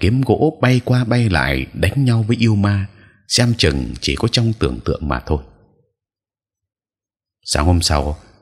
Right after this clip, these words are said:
hai thầy trò chuẩn bị xong xuôi thì lên xe ngựa lên tỉnh. Lần này hay tin là do một người bà con của gia chủ nghe tin về thầy lĩnh nên mới tới trình bày rồi nhờ ông lên trị giúp.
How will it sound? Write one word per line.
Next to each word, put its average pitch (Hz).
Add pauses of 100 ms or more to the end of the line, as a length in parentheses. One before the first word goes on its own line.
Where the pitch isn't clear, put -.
hai 120
thầy 95
trò 71
chuẩn 67
bị 69
xong 120
xuôi 117 (420)
thì 82
lên 90
xe 90
ngựa 71
lên 78
tỉnh. 67 (1120)
Lần 80
này 69
hay 90
tin 85 (300)
là 76
do 104
một 95
người 76
bà 69
con 120
của 80
gia 113
chủ 67
nghe 120
tin 113 (480)
về 80
thầy 73
lĩnh 87 (400)
nên 87
mới 92
tới 80
trình 71
bày 67
rồi 78
nhờ 69
ông 82
lên 76
trị -
giúp. 78